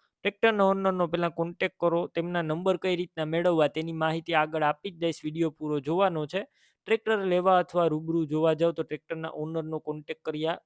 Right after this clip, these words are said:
બાદ જ જજો, કેમ કે ટ્રેક્ટર વેચાઈ જશે તો તમારે ખોટો ધક્કો થશે. બેટરી સારી, સ્લેપસ્ટાર ટ્રેક્ટર, વાયરિંગ કમ્પ્લીટ, લાઇટ ચાલુ કન્ડિશનમાં છે, સીટ છત્રી સારા છે અને ટાયર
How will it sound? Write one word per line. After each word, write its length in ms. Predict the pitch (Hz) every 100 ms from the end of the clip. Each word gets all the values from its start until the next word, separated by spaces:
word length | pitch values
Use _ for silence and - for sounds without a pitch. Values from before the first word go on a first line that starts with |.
| -
બાદ 240 | 185 190
જ 240 | 175 143
જજો, 140 | 151 165
કેમ 180 | 170 165
કે 100 | 165
ટ્રેક્ટર 420 | 139 151 _ 156
વેચાઈ 400 | 131 143 151 180
જશે 300 | 165 151 156
તો 180 | 147 147
તમારે 420 | - 135 139 139
ખોટો 360 | 135 131 135 175 - _ 135
ધક્કો 320 | 147 156 156
થશે. 340 | 139 143 208 277 _ _ _ _ _ _ - _ -
બેટરી 340 | 214 226 226
સારી, 300 | 214 208 208
સ્લેપસ્ટાર 480 | - 180 175 - 180
ટ્રેક્ટર, 400 | 175 165 - 170
વાયરિંગ 480 | 135 135 175 180 170
કમ્પ્લીટ, 480 | 165 170 165 160
લાઇટ 320 | 143 151 160 -
ચાલુ 260 | 156 165
કન્ડિશનમાં 680 | 156 160 165 151 156 156 156
છે, 180 | 151 160
સીટ 380 | 147 - 190 175
છત્રી 420 | - 175 - 175
સારા 360 | - 156 156 160
છે 200 | 170 185
અને 400 | - 202 196 117 _ _ _ _ _ _ _ _ _ _ _ _ _ _ _ _
ટાયર 440 | 165 190 196 190